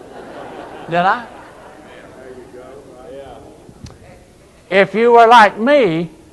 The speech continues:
you'd been sitting there saying, "Oh, God, I don't want to have an opinion unless you put something like that on me." I don't, amen.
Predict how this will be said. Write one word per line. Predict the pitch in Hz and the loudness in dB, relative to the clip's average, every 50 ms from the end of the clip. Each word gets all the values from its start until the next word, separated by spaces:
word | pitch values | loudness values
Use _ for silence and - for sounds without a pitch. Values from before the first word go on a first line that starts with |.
| _ _ _ _ _ - | _ _ _ _ _ -8
you'd | 170 185 170 160 | -6 -4 -2 -2
been | 208 208 196 175 | -2 -2 -2 -2
sitting | - 220 220 - 196 214 | -2 -2 -2 -2 -2 0
there | 220 208 202 190 | 2 2 2 2
saying, | - - 208 202 202 196 202 | 2 0 -2 -2 -2 0 0
"Oh, | 214 226 220 208 | 2 2 2 0
God, | 156 127 170 220 233 214 208 190 | 0 0 4 4 6 6 4 4
I | 190 190 196 | 2 0 0
don't | 190 214 214 214 202 214 | 0 -2 -4 -4 -4 -4
want | 233 262 277 233 | -2 -2 -2 -2
to | 196 | -2
have | 170 185 175 147 156 | 0 0 0 0 0
an | 143 143 | -4 -8
opinion | 123 - - 196 185 190 196 190 | -8 -8 -8 -8 -6 -6 -6 -4
unless | 202 202 196 180 - | -2 -2 -2 -4 -4
you | 208 185 | -10 -10
put | 151 - 214 208 208 | -6 -4 -4 -4 -4
something | - 214 208 196 202 202 | -2 -4 -4 -4 -4 -6
like | 202 190 170 - | -8 -8 -8 -6
that | 185 190 190 196 | -6 -4 -4 -4
on | 190 185 185 - | -6 -8 -10 -14
me." | - - - - - - 175 170 170 - - - - - - - - - - - | -18 -20 -20 -20 -20 -18 -16 -14 -14 -14 -16 -20 -20 -18 -16 -16 -14 -14 -14 -10
I | - 190 208 196 185 | -4 0 0 2 2
don't, | 190 190 180 - - - - - - | 2 0 -2 -2 -6 -12 -14 -10 -4
amen. | - 202 226 226 233 277 285 240 170 | -2 -2 0 0 0 0 0 0 -2